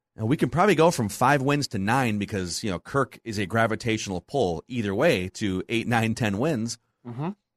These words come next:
Speaker 1: It's a perf-, they also have, like, forty million dollars in cap space if they, if they pull a couple restructures. Now, Darnold takes up, like, eighteen million, and that is, uh,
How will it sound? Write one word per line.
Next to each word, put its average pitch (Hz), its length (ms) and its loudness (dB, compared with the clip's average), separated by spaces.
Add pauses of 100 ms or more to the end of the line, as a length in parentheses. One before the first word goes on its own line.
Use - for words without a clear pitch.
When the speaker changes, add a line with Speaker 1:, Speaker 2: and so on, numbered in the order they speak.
(160)
Speaker 1:
It's - 180 -6
a 214 80 0
perf-, - 340 0
they 131 140 4
also 185 260 6
have, 175 100 6
like, 127 140 4
forty 151 340 2
million 143 320 2
dollars 113 380 4
in 98 100 -2
cap 98 260 0
space 147 500 -6
if 101 120 -10
they, 101 200 2
if 98 200 -2
they 101 120 0
pull 110 200 0
a 101 60 0
couple 110 240 0
restructures. 98 640 -2
Now, 98 260 2 (320)
Darnold 127 420 4
takes 107 260 0
up, 101 160 0
like, 87 260 -2
eighteen 104 400 -6
million, 76 420 -8 (380)
and 90 160 -4
that 104 180 2
is, 87 240 0
uh, 76 280 -6